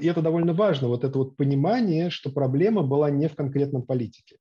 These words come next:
что проблема именно как бы системная. И, соответственно, как бы решать ее тоже придется системно. Эм, ну вот еще, значит, очень выросло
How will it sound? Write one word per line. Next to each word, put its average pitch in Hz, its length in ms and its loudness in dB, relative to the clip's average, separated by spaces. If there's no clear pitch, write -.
что - 180 -8
проблема 147 600 2
именно 165 520 2
как 143 180 -4
бы 135 80 -2
системная. 104 720 -6
И, 110 100 -8
соответственно, 156 540 -2
как 131 180 -4
бы 123 260 0
решать 143 320 -2
ее 131 80 0
тоже 135 220 -2
придется 123 400 -6
системно. - 480 -20
Эм, 151 360 2
ну 220 80 2
вот 226 180 2
еще, 208 440 2
значит, 170 340 -2
очень 196 280 0
выросло 151 720 2